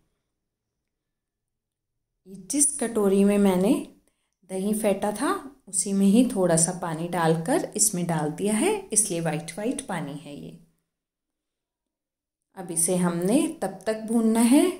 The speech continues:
जब तक हमारा सारा पानी सूख ना जाए और ये फिर से कढ़ाई ना छोड़ दे मसाला, ऑयल हमारा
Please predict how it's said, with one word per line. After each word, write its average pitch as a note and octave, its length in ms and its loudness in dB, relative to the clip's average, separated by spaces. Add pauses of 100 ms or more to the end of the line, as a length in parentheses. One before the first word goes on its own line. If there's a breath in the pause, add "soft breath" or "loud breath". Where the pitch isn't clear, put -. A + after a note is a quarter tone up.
(260)
जब F3+ 280 -12
तक E3+ 180 -10
हमारा E3+ 360 -4
सारा F3 400 0
पानी F3+ 320 -2
सूख C#4+ 420 0
ना D4+ 140 2
जाए D4 340 6
और - 760 -14
ये E3+ 160 -20
फिर - 180 -10
से C#4+ 220 2
कढ़ाई A#3 360 2
ना A#3+ 180 6
छोड़ B3+ 280 0
दे B3+ 160 4
मसाला, B3+ 540 4 (1080)
ऑयल F3 300 -12
हमारा F3 440 -8